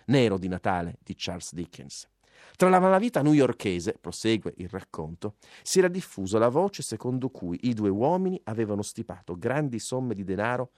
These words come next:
all'interno della casa. Eppure i ladri che erano riusciti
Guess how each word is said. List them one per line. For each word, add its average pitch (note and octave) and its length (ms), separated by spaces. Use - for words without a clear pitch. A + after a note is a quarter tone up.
all'interno G#2+ 680
della G#2+ 260
casa. F#2+ 420
Eppure D#3 340
i - 20
ladri G2 320
che - 100
erano G#2 220
riusciti G2+ 520